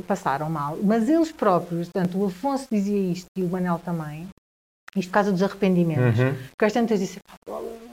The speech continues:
Speaker 1: tenho por causa dos seis anos e seis foram passados num país."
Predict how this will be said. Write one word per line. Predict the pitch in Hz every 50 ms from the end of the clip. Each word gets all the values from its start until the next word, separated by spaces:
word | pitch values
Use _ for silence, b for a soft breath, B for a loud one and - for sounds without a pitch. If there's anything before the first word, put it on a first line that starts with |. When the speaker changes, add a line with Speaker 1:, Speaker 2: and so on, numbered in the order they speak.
| 226 -
Speaker 1:
tenho | 254 233
por | -
causa | - - - 208 -
dos | 214 214
seis | - 233 233 202 214
anos | 214 214 214 214 190
e | 214 214
seis | - - - 220 220 208
foram | - - 220 214 214
passados | 208 - 220 - - 233 - 214 208 - - - - -
num | 226 214 220
país." | 208 - 233 220 220 226 220 220 -